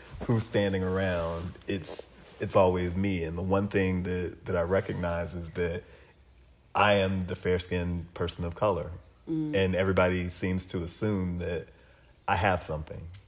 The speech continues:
Speaker 2: Mm.
Speaker 1: When, ironically, especially since I just finished school again, I'm probably as broke as they are right <laughs> now.
Speaker 2: Mm-hmm.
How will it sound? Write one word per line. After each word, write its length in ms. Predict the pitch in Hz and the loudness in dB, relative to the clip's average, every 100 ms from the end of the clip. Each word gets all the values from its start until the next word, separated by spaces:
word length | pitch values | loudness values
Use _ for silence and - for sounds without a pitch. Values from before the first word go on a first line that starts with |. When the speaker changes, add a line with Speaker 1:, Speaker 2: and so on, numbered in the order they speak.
| - - - _ _ - - - - 165 | -20 -20 -20 _ _ -20 -20 -20 -14 0
Speaker 2:
Mm. 60 | |
Speaker 1:
When, 340 | 117 110 104 92 | 4 6 4 2
ironically, 840 | 92 98 143 127 101 98 98 95 - - | 2 4 6 4 2 -2 -2 -4 -10 -16
especially 360 | - - 98 92 | -10 -2 -2 -2
since 220 | 92 90 | -4 -2
I 100 | 95 | 0
just 280 | 90 92 - | 0 -4 -4
finished 240 | 101 90 | -2 -2
school 320 | - 143 170 - | -2 -2 -2 0
again, 400 | 101 92 92 107 - - _ _ - | 0 -2 -2 -6 -12 -20 _ _ -4
I'm 120 | 151 | -4
probably 540 | 160 107 98 92 92 | 2 2 2 2 0
as 140 | 92 90 | 0 -2
broke 260 | 107 117 | 0 2
as 100 | 120 | 2
they 160 | 107 - | 0 2
are 220 | - - | 2 0
right 260 | - - - | -4 -4 0
<laughs> 0 | |
now. 440 | - - 254 185 - | 2 8 8 6 0
Speaker 2:
Mm-hmm. 320 | 170 170 170 | 0 0 -2